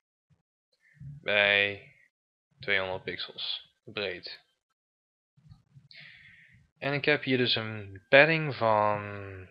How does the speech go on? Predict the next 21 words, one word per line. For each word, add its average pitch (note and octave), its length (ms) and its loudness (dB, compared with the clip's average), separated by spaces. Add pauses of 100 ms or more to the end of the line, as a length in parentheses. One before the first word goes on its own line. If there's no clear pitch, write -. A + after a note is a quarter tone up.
(120)
tien C#3+ 240 -6
pixels A#2+ 500 0
overal. F2+ 640 -4 (680)
Dus G2+ 120 -18
ik G2+ 120 -16
zal, F#2 380 -4
eh, F2+ 260 -10
deze F#2 260 -10
twee - 260 -12 (340)
teksten - 380 -10
even - 260 -14
wat F#2+ 220 -14
kleiner A#2+ 360 -12
zetten, A2 300 -12
anders - 540 -14
gaan F#2+ 260 -10
we F#2 80 -14
dus F#2 120 -14
een G2 60 -20
probleem A2+ 400 -12
krijgen. A2 460 -10